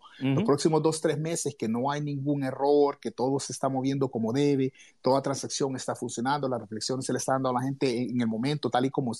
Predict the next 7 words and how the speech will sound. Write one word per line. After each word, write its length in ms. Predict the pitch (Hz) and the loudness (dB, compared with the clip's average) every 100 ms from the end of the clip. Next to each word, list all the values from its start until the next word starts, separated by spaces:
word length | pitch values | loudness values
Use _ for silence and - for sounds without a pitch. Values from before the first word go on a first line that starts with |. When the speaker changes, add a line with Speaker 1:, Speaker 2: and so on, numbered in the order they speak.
| - | -6
Speaker 1:
como 160 | 123 | -6
se 160 | 117 110 | -4 -4
dan 200 | 104 131 | -2 -2
a 60 | 139 | -2
nosotros. 540 | 120 - 185 - 101 - - - _ _ _ - | -2 0 0 0 -8 -14 -20 -20 _ _ _ -6
Te 140 | - 139 | 2 4
digo, 480 | 151 143 120 117 | 6 4 2 -2